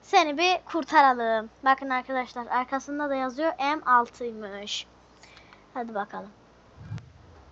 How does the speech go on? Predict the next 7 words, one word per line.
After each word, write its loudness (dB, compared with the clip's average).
Oo, -4
arabamız -4
çalıştı. -10
Arkadaşlar -2
arabalarımız 2
mahsur -2
kalmışlar. -4